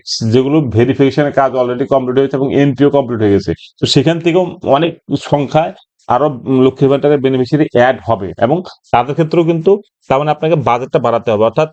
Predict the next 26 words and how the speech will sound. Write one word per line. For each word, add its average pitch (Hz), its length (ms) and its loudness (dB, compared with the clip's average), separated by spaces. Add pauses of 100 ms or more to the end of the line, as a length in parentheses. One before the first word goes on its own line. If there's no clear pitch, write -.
(140)
আগের 127 340 0
পঞ্চাশ 143 300 -2
হাজার 143 340 0
কোটি 151 240 -2
টাকা 151 220 2 (300)
বছরের 123 360 0
জন্য 147 260 0
লাগতো, 143 300 -2
সেই 151 200 0
টাকা 147 180 2
তো 151 100 -2
লাগবেই, 127 380 -2 (380)
প্লাস 175 240 0 (160)
আরো 135 100 0
নতুন 147 260 -2
করে 139 180 0
যে 139 140 2
বেনিফিশিয়ারি 135 360 2
অ্যাড 113 180 2
হবে। 90 160 -6 (360)
তাছাড়া 147 360 0
যদি 180 240 -2
আপনার 165 340 0 (960)
আরো 135 260 2 (100)
যদি, 147 200 0
আহ, 139 600 2